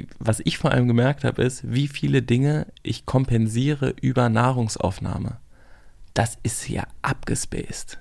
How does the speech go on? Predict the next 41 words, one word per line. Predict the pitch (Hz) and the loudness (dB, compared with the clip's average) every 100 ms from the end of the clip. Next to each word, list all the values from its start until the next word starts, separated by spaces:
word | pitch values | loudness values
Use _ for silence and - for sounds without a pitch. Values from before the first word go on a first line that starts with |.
| - | -10
Die | - - | 0 2
erste | - 190 - | 6 4 4
Woche | 143 151 139 | 0 2 2
war | 127 | 2
ich | 117 | 2
wirklich, | 135 156 139 - - | 0 0 -4 -6 -12
ich | 113 110 | -4 0
war | 139 - | 0 0
total | 127 - 151 165 147 | -2 0 -2 0 4
deprimiert, | 135 - 131 131 139 127 180 - - - - - - - - - - - - - | 4 4 2 4 4 2 0 -4 -14 -16 -14 -16 -16 -16 -12 -12 -10 -10 -8 0
weil | 139 143 | 4 4
ich | - | 4
einfach, | 131 139 - | 4 2 0
ich | - | -4
hab | 135 - | -4 -2
einfach | 123 127 | 0 2
nur | 127 147 | 2 2
Gemüse | 135 131 147 135 131 | 2 2 2 2 2
und, | 120 117 - | 2 0 -2
äh, | - 117 120 - | 0 0 0 -2
und | 113 113 - - - - | -2 -4 -8 -10 -10 -2
Tofu | 143 139 139 131 127 | 0 2 2 4 2
und | 110 113 | 0 0
dann | 117 117 120 120 | 2 0 0 -2
Linsen | 117 131 143 135 135 135 | 2 4 4 4 4 6
und | 127 123 | 6 6
so, | 120 120 123 123 - - - - | 6 6 4 2 0 -4 -6 -4
äh, | - | -2
und | 101 113 | 0 0
viele | - 135 123 | 0 2 4
Nüsse, | 117 135 - - - | 4 2 -2 -2 2
Nüsse | 127 143 - | 2 2 2
natürlich | 135 131 143 139 | 2 2 0 2
mampft | 139 139 - | 2 0 0
man | 135 | 0
dann | 135 131 | 2 2
irgendwie | 131 135 135 | 2 0 0
so | 131 139 143 143 - - | 0 0 -2 -6 -10 -6
und, | 107 - | -6 -2
und | 113 110 | -2 4
Eier. | 110 127 151 | 6 8 6